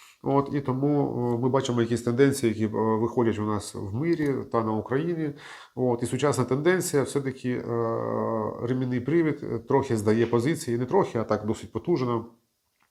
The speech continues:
і досить ін-, інтенсивно, е, здає, е, позиції прямому приводу. Чому? Насамі-, насправді аргумент, е,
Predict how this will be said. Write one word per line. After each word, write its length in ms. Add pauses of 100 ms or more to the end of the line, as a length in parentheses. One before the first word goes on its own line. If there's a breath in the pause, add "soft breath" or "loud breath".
і 40
досить 280
ін-, 140
інтенсивно, 800 (560 loud breath)
е, 360
здає, 400
е, 380
позиції 460
прямому 320
приводу. 800
Чому? 500 (160)
Насамі-, 520
насправді 440
аргумент, 540
е, 40